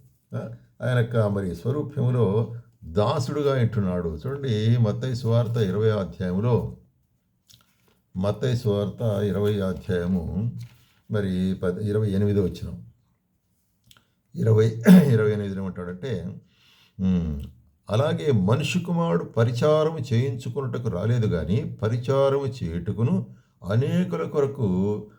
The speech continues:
ప్రతిగా విమోచన క్రయధనముగా తన ప్రాణం ఇచ్చుటకు వచ్చెను." కాబట్టి మనుష్య కుమారుడు పరిచారం చేయించుకొనుటకు రాలేదు గాని,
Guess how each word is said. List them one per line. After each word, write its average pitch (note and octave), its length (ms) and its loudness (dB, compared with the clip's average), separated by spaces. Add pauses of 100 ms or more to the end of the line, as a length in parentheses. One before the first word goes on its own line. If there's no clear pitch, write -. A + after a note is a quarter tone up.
(220)
ప్రతిగా A#2 520 2
విమోచన D#3 800 2
క్రయధనముగా C#3 760 2
తన B2 200 -2
ప్రాణం B2 760 -2
ఇచ్చుటకు A2+ 480 -2
వచ్చెను." G2 880 0 (140)
కాబట్టి A2 760 -2 (240)
మనుష్య A#2+ 440 0
కుమారుడు C3+ 560 -2
పరిచారం B2+ 880 0
చేయించుకొనుటకు D3+ 840 -4
రాలేదు G2+ 320 0
గాని, E2 540 -4